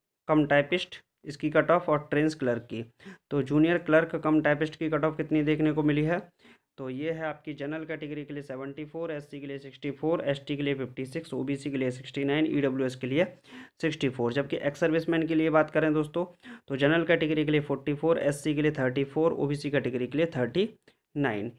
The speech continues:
इसके बाद बात करते हैं ट्रेन क्लर्क की। ट्रेन क्लर्क की कट ऑफ कितनी देखने को मिली है, तो जनरल कैटेगरी के लिए एटी वन, एससी कैटेगरी के लिए सेवेंटी नाइन, एसटी के लिए सिक्सटी थ्री, ओबीसी के लिए यहाँ पर सेवेंटी सिक्स, ईडब्ल्यूएस के लिए सेवेंटी टू।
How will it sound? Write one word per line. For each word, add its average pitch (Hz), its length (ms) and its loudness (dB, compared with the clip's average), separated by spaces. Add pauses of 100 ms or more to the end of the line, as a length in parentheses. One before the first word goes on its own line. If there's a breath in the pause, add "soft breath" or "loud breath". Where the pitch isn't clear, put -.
(280 soft breath)
इसके 151 200 0
बाद 165 200 8
बात 170 260 4
करते 156 240 2
हैं 180 120 2
ट्रेन 160 340 4
क्लर्क 151 320 4
की। 170 140 0
ट्रेन 156 260 0
क्लर्क 147 320 2
की 151 120 -8
कट 156 160 2
ऑफ 151 140 4
कितनी 151 260 0
देखने 143 280 0
को 143 120 2
मिली 139 180 0
है, 156 160 0 (500 loud breath)
तो 143 80 -2
जनरल 160 320 4
कैटेगरी 160 400 2
के 156 80 -2
लिए 151 140 2
एटी 147 240 0
वन, 160 200 0
एससी 151 340 -2
कैटेगरी 147 400 0
के 139 80 -4
लिए 139 180 0
सेवेंटी 135 440 -2
नाइन, 151 220 2
एसटी 147 360 -2
के 139 60 -4
लिए 139 100 0
सिक्सटी 139 320 -6
थ्री, 160 220 -2
ओबीसी 135 420 -2
के 127 80 -2
लिए 127 120 2
यहाँ 117 220 0
पर 156 120 0
सेवेंटी 123 440 -2
सिक्स, - 360 -12 (420 loud breath)
ईडब्ल्यूएस 160 440 4
के 156 100 -2
लिए 143 140 4
सेवेंटी 127 480 0 (200)
टू। 107 160 -6